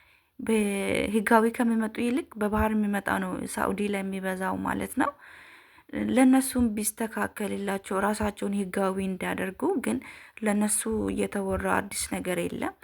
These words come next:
ከማዳም ቤት እንግዲህ ፓስፖርት ይዛችሁ የወጣችሁ እና፣ እ፣ ኢቃማችሁን እንትን ኮፒ ማለት ነው። እሱና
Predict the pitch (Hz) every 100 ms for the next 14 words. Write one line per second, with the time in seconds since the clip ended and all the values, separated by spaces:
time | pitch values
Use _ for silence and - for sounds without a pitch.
0 | - - - - _ 202 190 - 214 202
1 | 190 196 190 196 196 190 190 262 359 -
2 | _ _ - - 208 208 - 202 - 196
3 | 190 190 - 208 196 185 - 185 - -
4 | 311 415 _ _ 196 214 269 190 180 165
5 | 165 50 50 50 50 - 180 180 175 -
6 | 180 180 180 _ _ _ _ _ _ -
7 | - 180 175 - - - 269 240 220 277
8 | 392 214 170 - - - - - - -
9 | - _ - - - - 208 233